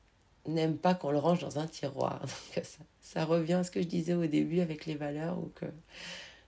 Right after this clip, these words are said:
j'aime pas qu'on me mette dans des cases. <laughs> Euh, je vis dans un monde assez bariolé, sensuel, inspiré par, euh, les connexions avec les gens et les idées.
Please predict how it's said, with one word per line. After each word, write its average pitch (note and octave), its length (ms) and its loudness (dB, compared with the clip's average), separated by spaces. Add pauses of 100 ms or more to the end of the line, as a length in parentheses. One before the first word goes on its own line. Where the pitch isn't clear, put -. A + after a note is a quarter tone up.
(140)
j'aime D3 180 -4
pas D#3+ 140 -6
qu'on - 160 -6
me C#3+ 80 -2
mette C#3+ 220 -4
dans C3+ 140 -4
des C3 160 -6
cases. C3 500 -6 (380)
<laughs> E3 40 -2 (2000)
Euh, D3+ 160 0
je C#3+ 80 -2
vis G3 80 6
dans G3+ 240 8
un G3+ 40 6
monde B3 200 4
assez G3+ 260 2
bariolé, F#3 480 6
sensuel, E3 640 0
inspiré E3 480 0
par, D3 260 -2
euh, C3+ 140 -4 (640)
les E3 120 4
connexions F3+ 540 4
avec D#3+ 240 0
les D#3+ 100 4
gens F3+ 200 4
et F3+ 40 4
les D3 280 0
idées. C#3+ 300 -2